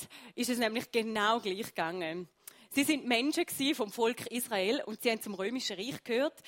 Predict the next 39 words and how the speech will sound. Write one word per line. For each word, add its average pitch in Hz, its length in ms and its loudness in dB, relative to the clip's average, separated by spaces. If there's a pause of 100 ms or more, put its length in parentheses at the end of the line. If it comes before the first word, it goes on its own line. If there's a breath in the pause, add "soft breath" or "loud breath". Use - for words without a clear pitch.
(180 loud breath)
Und 220 160 -4
weil 233 100 0
die - 100 -8
Juden 254 160 0
ja 226 140 2
so 220 100 -4
ein 208 60 -8
bisschen 220 180 -4
aufmüpfig 285 540 -2
gewesen 277 200 0
sind, 262 280 -2
so 226 60 -6
ganz 233 240 -2
klare 226 400 0
Vorstellungen 254 520 -4
gehabt 262 240 2
haben, 254 160 2 (280 loud breath)
sind 285 200 2
sie - 80 4
auch 214 240 4 (220 loud breath)
unterdrückt 240 580 -2
worden. 170 400 4 (360 loud breath)
Und 226 440 0 (100)
das 214 120 4
hat 220 140 2
natürlich, 208 500 -2
ähm, 190 400 0 (100)
ihnen 196 280 0
auch 190 120 4
nicht 254 220 -4
gepasst. 240 320 2
Und 220 160 -4
die 240 100 2
Sehnsucht 285 680 2 (300 loud breath)
nach 220 200 2
Freiheit 214 840 2 (260 loud breath)
ist 226 160 -2
riesig 302 560 4
gewesen. 151 440 -4